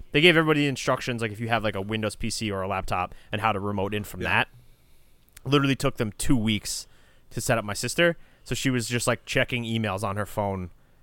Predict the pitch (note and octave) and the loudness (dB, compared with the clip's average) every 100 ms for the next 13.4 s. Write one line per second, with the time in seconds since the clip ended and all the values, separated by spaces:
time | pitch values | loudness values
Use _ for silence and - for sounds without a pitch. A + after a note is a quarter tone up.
0 | _ _ - G#2+ G2+ - A#2 G#2 F2+ - | _ _ -6 -4 -4 -4 -2 -2 -4 -6
1 | G2 A2 G2+ G2 G#2+ F#2+ G2+ G2 F2+ A#2+ | -6 -4 -2 -2 -4 -6 -4 -4 -2 -2
2 | - F#2 G2 G2 G2 - - C3+ F3+ F3+ | -4 -4 -4 -2 -4 -8 -10 0 4 6
3 | D#3 - F3 - F#3+ E3 D#3 D#3+ D3 B2+ | 4 0 0 4 4 4 2 2 4 2
4 | A#2+ D3 - A#2+ A#2 A2+ - - - - | 6 6 6 2 0 0 -2 -20 -12 2
5 | C3+ B2 A2 - A2 A2 - G#2 A2 A#2 | 4 4 0 -2 -6 -4 -4 -2 2 4
6 | A2 G#2+ C#3 - G#2+ A2 G#2+ G#2+ G#2 G#2+ | 4 4 2 -2 -2 -2 0 0 0 -2
7 | A#2 - - A#2+ B2+ B2+ B2 B2+ C3+ C#3 | -4 -8 -8 0 2 2 2 4 6 8
8 | C3+ C3 C3 A#2+ B2+ A#2+ A#2+ A#2+ B2+ A#2 | 6 6 4 4 4 2 -2 0 0 2
9 | A2+ G#2 G2+ A#2 G#2 A#2+ G#2 G2+ G2+ G2+ | 0 0 -2 -4 -2 -2 -2 -4 -4 -4
10 | G#2 - - A#2+ C3 - C3+ B2+ A#2+ A#2 | -6 -6 -6 0 0 4 2 2 0 -2
11 | A#2+ A2+ A2+ G#2+ G#2+ F#2+ G2+ - A2+ G2 | -2 -4 -2 -2 -4 -4 -6 -6 -6 -4
12 | F#2+ A2 - F#2+ A2 G#2 - - - A#2+ | 0 0 -2 -8 -6 -6 -8 -12 0 6
13 | B3+ - B3 A3 | 6 4 4 4